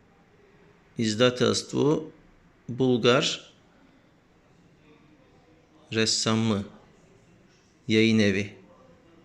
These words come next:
tarafından Ječka Dimitrova tarafından bu şey hazırlanmış broşür. Ayrıca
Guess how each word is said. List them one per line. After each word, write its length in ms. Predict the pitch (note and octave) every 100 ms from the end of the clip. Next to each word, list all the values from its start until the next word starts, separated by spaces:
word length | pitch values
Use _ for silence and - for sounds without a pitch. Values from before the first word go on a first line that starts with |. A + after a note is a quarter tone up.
| _
tarafından 760 | B2+ A#2 G#2+ A2+ A2 A#2 C#3+ - - _
Ječka 720 | A#2+ A2+ C#3 C3+ - B2 B2+ A#2+
Dimitrova 720 | A2+ G#2+ - B2 A2+ F#2+ - - - _
tarafından 600 | - G#2+ G2 A#2 G#2+ A2+
bu 300 | A2+ A2+ A#2 -
şey 240 | - G#2+
hazırlanmış 960 | G#2 A2+ A#2+ A2 G2+ G2 C#3 - - B2+
broşür. 480 | A2+ G#2 - D3+ - - - _ _ _ _ _ - - - - - - - _ - - - _ - _ _ - -
Ayrıca 800 | B2+ D3 C3 A#2 C#3+ E3+ - -